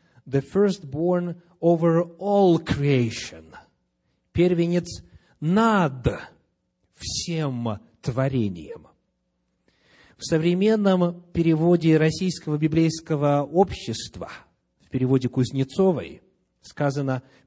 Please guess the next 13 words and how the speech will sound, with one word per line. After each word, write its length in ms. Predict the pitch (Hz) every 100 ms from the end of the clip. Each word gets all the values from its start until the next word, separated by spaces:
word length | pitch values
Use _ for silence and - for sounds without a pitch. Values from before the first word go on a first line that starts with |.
| -
"первенец, 760 | 175 147 139 139 165 208 240 - - -
запятая, 960 | 185 165 202 214 208 202 208 214 202 - _ _ _ _ _ _ _ _
выше 1300 | 101 - 139 135 196 269 269 220 - - 131 123 - _
всего 880 | - - 202 196 151 147 151 151 - _
творения". 920 | 156 156 170 165 120 92 76 73 - _ _ _ _ _ _ _ _
В 80 | -
современном 760 | 160 151 165 190 180 175 165 - -
переводе 480 | 170 165 165 180 156
Кулакова 580 | - 151 139 - 277 220
сказано 640 | - - 147 139 151 156 - _ -
"первенец, 720 | 165 151 160 190 220 214 -
запятая, 800 | 165 180 196 190 190 185 185 180 - _
он 420 | 208 220 226 208